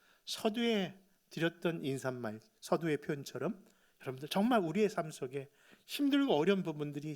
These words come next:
분명히 있습니다. 그러나 그럼에도 불구하고 기뻐할 수 있는 근거가 바로 예수 그리스도 안에 있고 주님이 나와 함께 하시는 것을 안다면은 그분을 자주 쳐다보고 그분을 바라보는 것은 당연한 모습이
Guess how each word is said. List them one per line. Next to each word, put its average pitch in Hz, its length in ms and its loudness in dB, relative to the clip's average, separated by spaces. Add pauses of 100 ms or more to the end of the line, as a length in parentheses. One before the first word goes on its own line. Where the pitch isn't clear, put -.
분명히 156 320 -6
있습니다. - 840 -6 (320)
그러나 180 600 2 (720)
그럼에도 233 400 8
불구하고 196 800 4
기뻐할 240 420 2
수 220 160 -4
있는 208 240 0
근거가 180 720 0 (260)
바로 - 300 -8
예수 190 300 2
그리스도 214 400 -4
안에 123 280 -4
있고 - 320 -10 (460)
주님이 240 260 4
나와 208 180 6
함께 254 320 0
하시는 220 280 2
것을 190 300 -2
안다면은 135 760 0 (380)
그분을 277 300 2
자주 180 300 -2
쳐다보고 226 760 2 (160)
그분을 233 280 2
바라보는 175 480 2
것은 131 340 -8 (320)
당연한 165 400 0
모습이 139 480 -2